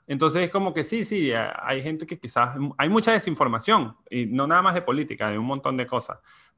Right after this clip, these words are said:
Pero yo creo que es eso, de que el venezolano llegó muy traumado y poco a poco se ha quitado esos estigmas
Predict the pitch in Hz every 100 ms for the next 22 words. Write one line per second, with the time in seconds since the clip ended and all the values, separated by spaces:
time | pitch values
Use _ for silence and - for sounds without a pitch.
0 | - 135 131 135 135 135 131 127 120 -
1 | - - _ _ _ _ _ _ 143 170
2 | 180 196 202 196 - 135 127 139 127 -
3 | - - - 143 143 143 143 139 147 185
4 | 151 143 156 156 160 160 165 180 214 -
5 | 135 131 127 131 151 156 160 165 - 143
6 | 156 156 151 165 123 - 139 156 165